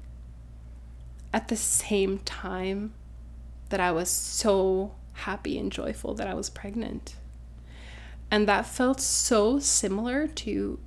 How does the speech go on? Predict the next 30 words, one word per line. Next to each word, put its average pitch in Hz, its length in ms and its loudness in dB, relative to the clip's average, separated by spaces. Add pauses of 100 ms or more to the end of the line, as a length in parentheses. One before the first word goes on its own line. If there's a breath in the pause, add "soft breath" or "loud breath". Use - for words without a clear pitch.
(460)
grieving 208 360 4
a 190 60 4
miscarriage. 247 800 0 (960)
So, 214 580 4
so - 320 4
similar. - 560 -4 (500)
And 214 180 4
it - 140 -6
felt 214 460 2
so, 196 560 4 (100)
like, 190 220 -4
nobody, 233 800 6
<laughs> - 20 -12
nobody 247 600 10
could 220 200 -4
understand. 196 920 -4
Nobody 208 580 2
understood - 640 -4 (380)
how 190 120 -2
I 170 140 0
felt. - 460 -8 (840 loud breath)
And - 140 0
people 240 280 6
kept - 360 -4
telling 254 420 6
me 220 80 6
how 196 200 0
I 185 100 0
should 233 500 0
feel. - 480 -8